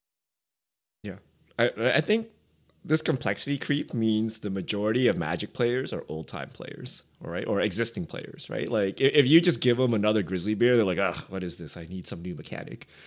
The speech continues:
right? But if they were mostly new players, like, every mechanic to them is new, right? They can play, like, twenty-five <laughs> years of mechanics. They don't need new mechanics, right? So it, it worries me that Wizards is pushing so hard on complexity because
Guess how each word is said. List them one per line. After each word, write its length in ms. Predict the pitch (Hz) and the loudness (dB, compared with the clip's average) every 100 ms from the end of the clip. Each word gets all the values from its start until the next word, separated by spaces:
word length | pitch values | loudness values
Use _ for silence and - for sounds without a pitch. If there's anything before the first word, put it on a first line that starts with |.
| - - - | -20 -18 -2
right? 180 | 110 123 | 0 4
But 120 | 123 | 4
if 120 | 120 | 6
they 100 | 165 | 6
were 140 | 180 | 6
mostly 320 | 135 135 131 95 | 4 0 0 -2
new 180 | 95 | -4
players, 560 | 113 143 147 - 214 - 127 | -4 -6 -4 -4 -4 -4 -2
like, 160 | 147 | -2
every 220 | 143 185 165 | 2 4 4
mechanic 400 | 120 120 95 - | 2 0 -2 -4
to 80 | |
them 160 | 95 90 | -6 -6
is 120 | 80 | -6
new, 220 | 113 85 - | -8 -10 -8
right? 200 | - - | -8 -2
They 120 | 139 | -2
can 180 | 135 95 | 0 -2
play, 360 | - 117 117 | 0 2 2
like, 200 | 104 90 | 0 -4
twenty-five 420 | - 160 160 139 156 | -4 -2 4 4 4
<laughs> 40 | |
years 340 | 156 160 160 143 | 6 8 8 4
of 60 | |
mechanics. 340 | 110 - 117 123 | -2 -2 -2 4
They 80 | |
don't 160 | 190 135 | 6 8
need 140 | 160 | 6
new 120 | 120 101 | 6 2
mechanics, 560 | - 120 110 - - | 0 0 -2 -6 -8
right? 300 | 82 98 143 - - - - - - | -4 -4 -6 -10 -20 -20 -20 -20 -6
So 460 | 123 113 107 104 - | 0 2 2 -2 -2
it, 200 | 110 - | -4 2
it 160 | 147 135 | 2 8
worries 380 | 175 185 147 | 10 12 10
me 160 | 139 127 | 8 6
that 180 | 117 104 | 4 4
Wizards 280 | 123 123 107 | 2 2 -2
is 100 | - | -2
pushing 340 | 127 127 117 | 0 4 4
so 340 | - 127 120 | 6 4 4
hard 300 | 135 110 113 | 4 4 4
on 120 | 107 110 | 2 -2
complexity 640 | 98 - 95 - 151 175 | -4 -4 0 0 0 -2
because 640 | 110 - 98 92 87 - | -6 -6 -6 -4 -6 -8